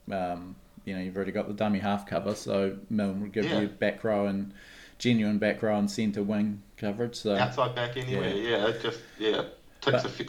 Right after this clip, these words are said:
Speaker 2: so many more boxes.
Speaker 1: Yeah, interesting one. Um, the other two bench spots go to debutants. Jermaine Taunau-Brown, A K A Young Maney, gets his N R L debut, and, um,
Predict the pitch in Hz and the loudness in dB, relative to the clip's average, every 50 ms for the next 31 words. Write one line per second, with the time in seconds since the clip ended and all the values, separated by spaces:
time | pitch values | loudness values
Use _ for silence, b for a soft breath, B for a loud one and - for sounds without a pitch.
0 | - - - - - - 117 110 104 104 101 101 101 98 110 - - - - 87 | -10 -12 -10 -4 2 4 4 4 4 4 4 4 4 6 6 6 6 6 0 -2
1 | 85 - - - 170 165 160 143 123 107 98 95 95 - 143 135 123 - - - | -2 -2 -2 0 4 6 8 8 8 8 6 4 0 -2 -2 -2 -2 -4 -2 2
2 | 131 127 120 120 120 127 139 151 147 135 - - 123 120 120 117 120 117 117 110 | 4 6 6 8 6 6 6 4 0 -2 0 2 4 6 6 6 6 4 4 6
3 | 120 123 127 123 120 120 - 135 123 110 104 127 123 117 - - - 123 131 147 | 6 8 8 8 6 4 4 4 4 4 6 6 4 4 2 0 2 2 2 2
4 | - - - - - - 127 123 120 117 107 - - 120 113 107 101 127 123 113 | 0 -4 -10 -8 0 4 6 8 8 6 4 2 0 -2 -2 2 4 4 4 6
5 | 123 107 - 131 131 139 139 - - - - - - 113 104 - 120 113 110 117 | 4 2 2 2 2 0 0 -4 -8 -10 -10 -8 -8 -4 0 2 4 4 6 6
6 | 117 113 113 110 107 104 - 123 117 110 110 110 110 110 107 104 101 110 113 117 | 6 6 4 4 2 2 2 0 2 2 2 2 2 2 2 0 0 0 2 2
7 | 123 143 151 147 131 - - - - 110 98 - - 110 104 104 104 101 101 104 | 2 2 0 -2 -6 -8 -8 -4 -2 0 0 2 4 6 6 6 6 6 4 4
8 | 104 104 110 113 120 135 156 165 - - - - - 120 107 - - 117 107 101 | 4 4 4 4 2 2 -2 -4 -10 -16 -14 -8 -6 -4 -4 -4 -2 -2 -2 -2
9 | 104 110 110 113 110 110 117 113 110 104 110 107 110 98 113 117 139 151 151 127 | -2 -2 0 2 2 4 4 4 4 4 4 4 4 4 2 2 0 0 -4 -10
10 | - - - 101 107 107 107 104 101 110 107 107 107 107 104 101 101 98 - | -10 -6 -2 0 2 4 4 4 4 6 6 6 6 6 4 2 0 -2 -6